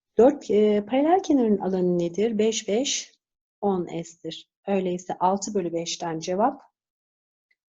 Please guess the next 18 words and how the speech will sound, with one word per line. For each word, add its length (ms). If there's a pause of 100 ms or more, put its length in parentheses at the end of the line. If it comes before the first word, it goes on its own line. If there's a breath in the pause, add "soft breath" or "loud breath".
sadeleşir. 760
Üç 280
bölü 340 (640)
beş 240
olur, 300
değil 140
mi? 80 (3500)
Evet, 360 (460 loud breath)
bir 140
sonrakine 600
bakalım. 580 (1400 loud breath)
F 200
C'ye 340
iki 200
K 240
dersek 500
eğer, 640 (1900 soft breath)
e, 60